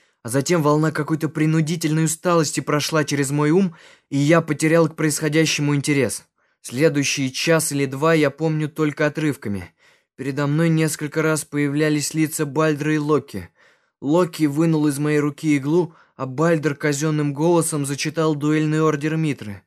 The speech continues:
Он был следующего содержания. Локи девятому от Митры шестого.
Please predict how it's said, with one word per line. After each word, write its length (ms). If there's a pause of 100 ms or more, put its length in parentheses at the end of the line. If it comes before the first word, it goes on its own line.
(500)
Он 200
был 180
следующего 640
содержания. 800 (800)
Локи 440
девятому 640
от 160
Митры 280
шестого. 680